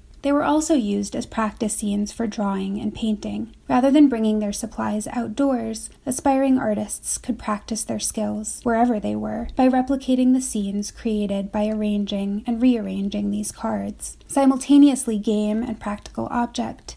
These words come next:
this Miriorama enacts a relationship to landscape that unites play and aesthetic replication. I'm Melissa Neidick, Assistant Professor of English at the University of Toronto,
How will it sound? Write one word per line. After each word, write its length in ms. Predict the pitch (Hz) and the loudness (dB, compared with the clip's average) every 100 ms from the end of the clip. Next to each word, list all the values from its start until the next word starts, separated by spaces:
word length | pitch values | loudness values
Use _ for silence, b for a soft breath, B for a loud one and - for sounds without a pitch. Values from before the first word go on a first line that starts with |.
| - | -2
this 180 | 262 262 | 2 4
Miriorama 800 | 269 277 269 233 214 208 208 | 4 4 2 0 0 0 0
enacts 400 | 226 208 196 - | 0 -2 -4 -6
a 80 | - | -4
relationship 680 | 233 226 220 - 214 208 202 | -2 -2 -2 -2 -2 -4 -4
to 140 | - | -4
landscape 760 | 226 208 208 208 - 208 214 - | -2 0 -2 -4 -4 -6 -6 -6
that 140 | 247 | -2
unites 460 | 247 233 208 214 - | 0 0 0 -4 -8
play 640 | - - 220 208 220 240 - | -12 -4 0 0 -2 -6 -2
and 140 | 254 247 | 2 2
aesthetic 540 | 240 - 214 202 208 | 0 -4 -4 -4 -4
replication. 880 | 226 214 208 - 214 208 240 247 247 - - - - | -4 -4 -6 -4 -4 -4 -2 -2 -2 -6 -20 -20 0
I'm 180 | 320 330 | 6 6
Melissa 360 | 320 254 - | 6 2 -2
Neidick, 540 | 220 202 208 208 - - - | -2 -2 -6 -10 -14 -12 -6
Assistant 480 | 269 262 - 285 | -2 -2 -2 -2
Professor 520 | 254 254 214 208 220 226 | -2 -4 -4 -4 -4 -4
of 120 | 233 | -4
English 460 | 220 208 214 - 285 | -4 -2 -4 -6 -6
at 120 | 254 | -2
the 60 | |
University 640 | 240 226 220 214 - 220 214 | 0 0 -2 -4 -4 -4 -4
of 100 | - | -6
Toronto, 640 | - 208 208 214 226 | -6 -4 -4 -4 -8